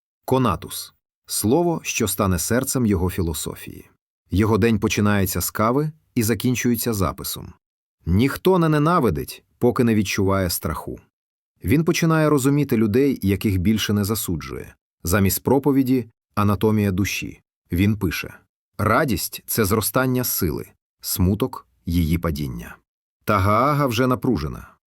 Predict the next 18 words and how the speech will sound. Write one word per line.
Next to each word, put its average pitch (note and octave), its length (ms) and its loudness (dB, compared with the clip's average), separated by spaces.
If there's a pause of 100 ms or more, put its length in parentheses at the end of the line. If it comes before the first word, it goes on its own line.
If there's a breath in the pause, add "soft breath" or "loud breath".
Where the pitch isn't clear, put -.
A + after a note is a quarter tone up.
На F2 140 2
вулицях C#3+ 440 2
чутно C3 340 0
політичні G#2 560 0
гасла, F2+ 500 -2 (280 soft breath)
у G2+ 100 -2
трактирі C3 480 2
обговорюють G2+ 800 0
армію G2 420 0
принца E2+ 380 -2
Оранського. F#2 680 -6 (380)
Одного G2+ 340 2
вечора A2 360 2
він G#2 160 2
повертається G#2 600 0
додому G2+ 380 2
і F#2 40 2
бачить, A#2 500 -4